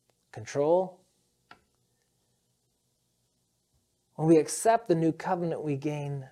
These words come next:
allowing God to be in control, allowing God to take control of our lives. This is not a predestination thing where God is in control of us, but it's, it's us allowing God to take control,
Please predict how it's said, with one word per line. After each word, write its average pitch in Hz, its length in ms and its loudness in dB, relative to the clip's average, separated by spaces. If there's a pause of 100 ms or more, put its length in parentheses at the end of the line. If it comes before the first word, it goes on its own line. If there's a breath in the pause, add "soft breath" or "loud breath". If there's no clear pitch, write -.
(120)
allowing 131 520 -4
God 160 420 0
to 131 60 -10
be 113 200 -12
in 107 160 -18
control, 107 480 -20 (1160)
allowing 170 380 4
God 196 360 4
to 160 60 -12
take 143 300 0
control 123 420 -8
of 117 120 -8
our 110 100 -6
lives. - 840 -16 (600 soft breath)
This 240 140 8
is 220 120 10
not 190 200 8
a 165 60 8
predestination 143 1000 6
thing 151 160 2
where 135 100 4
God 135 320 2
is 127 140 0
in 131 100 -2
control 131 460 -2
of 123 100 -4
us, 139 260 -2 (640 loud breath)
but 160 220 6
it's, 156 200 2
it's - 220 0
us 185 320 -2
allowing 156 540 2
God 139 400 0 (320 soft breath)
to - 120 -8
take 202 300 4
control, 202 500 4